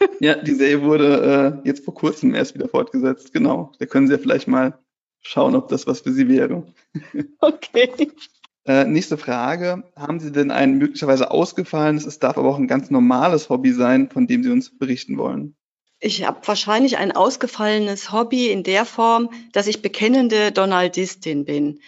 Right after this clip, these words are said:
Speaker 1: Also ich beziehe heute, äh, im zarten Alter von einundsechzig Jahren immer noch ein Abonnement des L T B für die Unkundigen. Das ist das lustige Taschenbuch oder auch das dicke Mickey. Und, äh,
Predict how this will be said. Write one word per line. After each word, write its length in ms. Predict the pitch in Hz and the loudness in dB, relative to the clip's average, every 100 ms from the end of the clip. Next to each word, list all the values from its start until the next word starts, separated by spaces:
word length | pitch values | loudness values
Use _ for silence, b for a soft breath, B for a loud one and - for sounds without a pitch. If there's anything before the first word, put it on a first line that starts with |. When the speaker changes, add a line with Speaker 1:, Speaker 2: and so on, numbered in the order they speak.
| B B B | B B B
Speaker 1:
Also 240 | 196 208 | -2 2
ich 240 | 214 202 - | 2 0 -2
beziehe 420 | 214 - 220 214 | -4 -2 2 2
heute, 540 | 202 220 226 233 233 233 B _ _ - | 2 2 2 2 0 -6 B _ _ -2
äh, 240 | 202 202 | 2 2
im 120 | 196 | 2
zarten 420 | 202 202 202 208 196 | -2 0 0 0 -2
Alter 340 | 175 190 208 | -2 -2 -4
von 140 | - | -4
einundsechzig 640 | - 190 202 196 - - - | -2 0 0 -4 -6 -8 -2
Jahren 500 | 185 190 196 214 214 | 2 2 0 -2 -2
immer 240 | 214 208 | 0 0
noch 140 | 202 190 | 0 0
ein 140 | - | 0
Abonnement 720 | 196 185 185 170 170 180 208 | 0 0 0 0 2 0 0
des 140 | 185 - | -4 0
L 180 | 180 | 0
T 160 | 180 180 | 0 -4
B 320 | 175 202 240 | 0 0 0
für 160 | 240 214 | -2 -2
die 280 | 190 180 - | 0 0 2
Unkundigen. 680 | 208 247 - 226 220 220 208 | 0 2 2 0 0 0 0
Das 180 | 170 | -2
ist 140 | - - | -4 -6
das 160 | 175 | -4
lustige 400 | 185 185 - 160 | -2 -2 -4 -4
Taschenbuch 640 | 170 214 240 247 226 226 - | -2 0 0 -2 -2 -4 -2
oder 200 | - 151 | 0 0
auch 120 | 151 | 0
das 260 | - 156 - | -4 -8 -6
dicke 380 | 170 - 156 - | -6 -2 -4 -4
Mickey. 460 | 202 233 254 254 247 B B B B | -4 -2 2 0 0 B B B B
Und, 420 | - 196 190 - | 2 2 2 -2
äh, 300 | 180 170 170 | 2 2 2